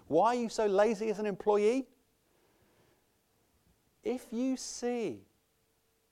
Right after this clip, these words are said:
if you see who Jesus is afresh, that he is the Logos, he is the meaning of life,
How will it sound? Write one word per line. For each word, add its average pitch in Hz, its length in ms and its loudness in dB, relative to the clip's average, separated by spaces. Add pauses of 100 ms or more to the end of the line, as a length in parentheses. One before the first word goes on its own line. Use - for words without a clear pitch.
(420)
if 202 280 -14
you 214 200 -2
see 117 580 -6 (420)
who 135 80 -4
Jesus 156 560 -2
is 139 120 -4
afresh, 127 440 -6
that - 160 -12
he 156 120 -2
is 196 120 -6
the 160 100 -6
Logos, 131 560 -4
he 143 80 -8
is 151 120 -6
the 139 100 -14
meaning 147 500 -8
of 131 100 -12
life, 131 360 -6